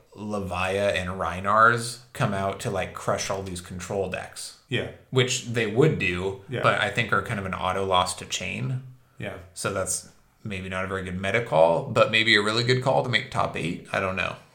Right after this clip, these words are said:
Speaker 2: Yeah.
Speaker 1: You know? Um,
Speaker 2: Yeah, totally. I mean, we also saw this weekend Sonata Viserai
Speaker 1: Right.
Speaker 2: takes one down.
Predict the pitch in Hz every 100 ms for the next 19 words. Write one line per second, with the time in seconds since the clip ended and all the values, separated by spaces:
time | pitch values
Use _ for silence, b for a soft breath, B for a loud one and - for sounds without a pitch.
0 | - 120 95 - 104 95 - - - 117
1 | 104 139 151 101 - 131 107 98 - -
2 | - 131 123 120 127 156 - 135 117 107
3 | - 113 110 101 - 110 107 101 87 107
4 | - 92 85 87 95 - _ - _ _
5 | _ _ _ _ 123 143 127 - 120 -
6 | 98 92 90 87